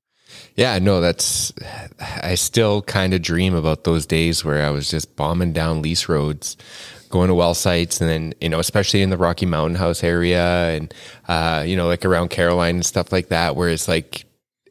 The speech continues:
fairly open farm field, and then you got a little separator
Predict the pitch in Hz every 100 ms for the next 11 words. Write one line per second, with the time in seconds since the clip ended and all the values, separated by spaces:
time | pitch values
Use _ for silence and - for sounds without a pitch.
0 | - - 135 143 127 117 113 101 101 107
1 | 113 120 120 117 - 98 98 92 92 98
2 | 95 101 98 101 104 101 95 98 - 101
3 | - 101 98 98 98 98